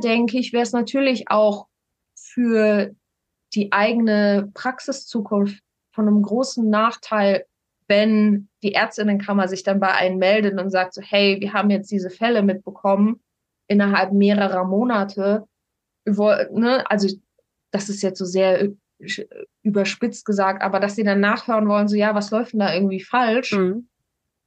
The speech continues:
Speaker 1: Im schlimmsten Fall, natürlich könnte ich mir vorstellen, dass es dann halt auch gerade so bei Verstoß der Pati-, des Patientinnengeheimnis, was dann gerade auch bei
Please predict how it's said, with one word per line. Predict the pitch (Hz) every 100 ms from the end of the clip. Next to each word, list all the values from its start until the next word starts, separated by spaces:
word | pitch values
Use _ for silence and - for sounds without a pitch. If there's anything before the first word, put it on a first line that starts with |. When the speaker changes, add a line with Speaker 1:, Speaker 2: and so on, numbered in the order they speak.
| -
Speaker 1:
Im | 247
schlimmsten | 220 - 262 339 370 - 240
Fall, | 202 214 208 233 277 285 _ _ _ _ _ _ _ _ _ -
natürlich | 214 208 226 233 247
könnte | - 226 214
ich |
mir | 220 202
vorstellen, | 214 226 - 214
dass | 208 202
es | 208
dann | 214 202
halt | 202 185
auch | 185
gerade | 170 196 214
so | 196
bei | 190 196 190 190
Verstoß | 190 202 - 214
der | 214
Pati-, | 208 208 202 -
des | 196 202
Patientinnengeheimnis, | - 185 226 254 240 233 226 214 220 226 233 226 226 226 _ _ _
was | 208
dann | 208 208
gerade | 202 220 214
auch | 202 202
bei | 202 190 190 185